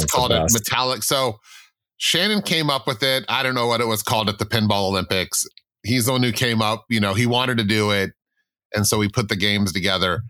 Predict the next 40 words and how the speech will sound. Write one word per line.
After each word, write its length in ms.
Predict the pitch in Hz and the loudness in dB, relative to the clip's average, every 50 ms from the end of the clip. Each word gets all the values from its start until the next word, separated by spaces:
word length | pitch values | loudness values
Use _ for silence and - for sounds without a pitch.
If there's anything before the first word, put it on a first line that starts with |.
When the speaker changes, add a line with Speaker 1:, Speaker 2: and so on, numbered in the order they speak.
| - _ _ _ _ _ _ | -12 _ _ _ _ _ _
Speaker 1:
And 180 | - 113 113 113 | -4 -2 -2 0
I 140 | 98 120 127 | -2 -2 -2
think 260 | 110 165 180 190 196 | -2 -2 -2 0 0
when 100 | 202 180 | -2 0
I 120 | 170 147 | 0 0
wrote 260 | 131 127 139 143 143 139 | 0 0 0 0 0 0
up 200 | 135 131 127 123 | -2 -2 -2 -4
the 80 | 117 98 | -2 0
rule 240 | 110 127 135 135 | 0 0 0 0
sheet 220 | 113 - - 95 98 | 0 0 0 0 0
last 280 | 101 95 95 95 - | 0 0 0 -2 -2
year, 120 | 107 104 92 | -2 -2 -2
I 180 | 71 95 113 147 | 0 -2 -2 -2
just 200 | 170 180 - - | -2 -4 -4 -2
called 180 | - 139 117 | -2 -2 -2
it 80 | 110 95 | -2 -2
Metallica 540 | 98 98 - 123 110 107 101 98 - 92 - | -4 -4 -2 -2 0 0 -2 -2 -4 -4 -4
Tilt 320 | - 117 104 95 87 - | -2 -2 -2 -2 -4 -4
Battle. 460 | - 78 76 71 - - - - - _ _ _ _ _ _ _ _ _ _ _ - - _ - | -6 -4 -4 -4 -6 -8 -10 -14 -16 _ _ _ _ _ _ _ _ _ _ _ -20 -14 _ -4
Speaker 2:
Okay. 380 | 120 143 - 151 131 127 165 - _ _ _ _ _ _ _ | -4 -2 0 0 0 -2 -2 -6 _ _ _ _ _ _ _
Speaker 1:
But 100 | - 104 107 | -2 2 4
yeah, 140 | 107 101 123 | 4 6 6
Speaker 2:
Mm-hmm. 140 | 127 170 92 | 4 4 2
Speaker 1:
I 60 | 95 - - | 0 -2 -2
think 160 | 104 98 - 101 | -4 -2 -2 -2
it's 120 | 92 - | -4 -2
got 240 | - 120 104 104 101 | -2 -2 -2 0 0
all 440 | 104 110 117 123 123 127 127 123 113 | 0 0 0 2 2 2 0 0 0
these 240 | 123 117 107 98 | 0 0 0 0
different 320 | 92 117 107 - 123 104 98 | 0 -2 -2 -2 -2 0 0
names, 500 | 104 107 107 104 101 98 98 95 87 104 | 2 2 2 2 2 2 2 0 0 0
you 100 | 107 95 | 0 0
know, 440 | 90 85 85 87 87 87 92 101 - _ - - 107 95 104 117 95 - _ - | 0 0 0 -2 -2 -2 -4 -6 -10 _ -6 -4 -4 -2 -2 -2 -2 -4 _ -6
Kill 360 | - - 147 139 131 127 120 | -4 -2 0 0 0 0 0
Talica 720 | - - 120 117 110 107 104 98 95 - 110 101 95 92 92 | -2 -2 -2 0 0 0 0 -2 -2 0 0 0 0 0 0
and 120 | 90 90 92 | 0 0 0
stuff 240 | - 110 95 - | 0 0 -2 0
like 220 | 101 90 87 85 - | 0 -2 -2 -2 -2
that. 360 | 101 92 90 87 85 82 78 - | -2 -2 0 -2 -2 -4 -6 -4
But 200 | 87 82 80 | -4 -4 -4